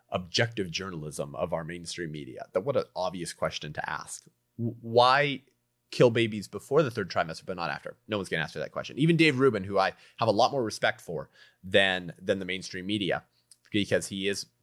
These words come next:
more respectable, won't even ask her that question.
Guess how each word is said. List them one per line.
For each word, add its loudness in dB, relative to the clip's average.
more -2
respectable, 0
won't 4
even -2
ask -2
her -2
that 0
question. -2